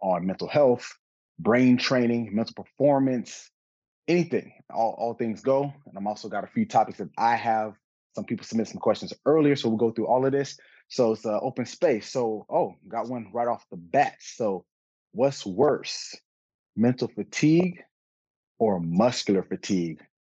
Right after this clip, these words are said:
Very good question. And the person who asked this, she, she actually is a, a pro fighter in the pillow fighting championship, actually. Check that out if you haven't, Kendall.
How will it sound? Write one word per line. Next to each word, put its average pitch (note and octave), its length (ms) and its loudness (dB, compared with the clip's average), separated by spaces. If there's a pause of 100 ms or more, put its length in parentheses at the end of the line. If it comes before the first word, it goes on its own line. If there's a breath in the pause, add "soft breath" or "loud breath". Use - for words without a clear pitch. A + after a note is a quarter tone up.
(640)
Very A#2+ 300 4
good A2 180 0
question. C#3+ 420 0
And G2 100 -2
the - 40 -10
person A2+ 240 0
who A#2+ 60 4
asked B2+ 160 2
this, G2+ 160 -8
she, B2 300 -2 (280 soft breath)
she A#2 180 -2
actually A2 360 0
is F2 100 -8
a, F2 260 -8
a - 60 -18
pro G#2 300 -4
fighter A2+ 560 2
in F#2+ 80 -10
the F2 180 -14
pillow E3+ 160 0
fighting G2+ 340 -4
championship, G2 480 -12
actually. G2 520 -4 (500)
Check G#2+ 160 2
that A#2 180 2
out G2+ 180 4
if - 40 -14
you G2 100 -8
haven't, A#2 360 0
Kendall. G#2 360 -2